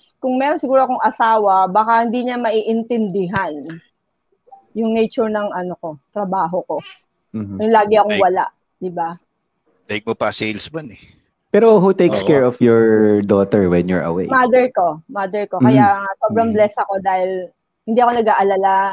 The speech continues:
Speaker 1: Nandiyan si mother. Kahit mawala ako ng two weeks, one
Speaker 2: Right.
Speaker 1: month, um,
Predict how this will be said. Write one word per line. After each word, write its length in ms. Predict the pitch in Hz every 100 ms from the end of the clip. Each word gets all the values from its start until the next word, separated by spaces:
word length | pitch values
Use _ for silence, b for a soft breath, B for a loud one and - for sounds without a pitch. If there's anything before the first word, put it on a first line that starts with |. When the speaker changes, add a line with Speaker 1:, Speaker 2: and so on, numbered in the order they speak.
| 202
Speaker 1:
Nandiyan 320 | 196 190 202
si 80 | 240
mother. 400 | 196 180 170 180
Kahit 280 | 175 190 190
mawala 400 | - 196 196 190
ako 200 | 185 202
ng 180 | 190 185
two 220 | 180 240
weeks, 680 | 254 254 254 254 _ - _ _ _
one 340 | 233 240 262 254
Speaker 2:
Right. 0 |
Speaker 1:
month, 340 | 240 240 240 - _ _ _ _ _ _ _ _ _ _
um, 480 | 202 202 190 165 302